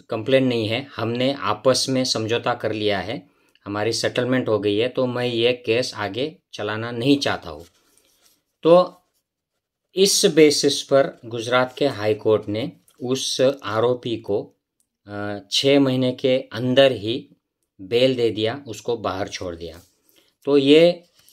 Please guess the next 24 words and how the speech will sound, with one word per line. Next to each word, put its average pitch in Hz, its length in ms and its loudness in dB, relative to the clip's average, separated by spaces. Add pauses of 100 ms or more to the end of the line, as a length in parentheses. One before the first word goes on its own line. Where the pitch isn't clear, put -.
(320)
हो 123 120 -2
गया 139 240 2
गुजरात 127 540 0
हाई 110 140 -2
कोर्ट, 113 200 -2 (200)
हाई 110 180 -4
कोर्ट 123 280 0
तक 110 120 -4
का 110 120 -4
मामला। 101 400 -4 (840)
अब 160 480 4 (340)
जो 139 220 2
दूसरा 147 580 4
जो 170 300 4
इसमें 143 560 0
विक्टिम 120 440 2
था, 127 320 -4
जो 117 240 0
जख्मी 123 400 0
हुआ 120 240 4
था, 117 160 -2
मरा 113 240 0
नहीं 113 160 -4
था, 107 280 -8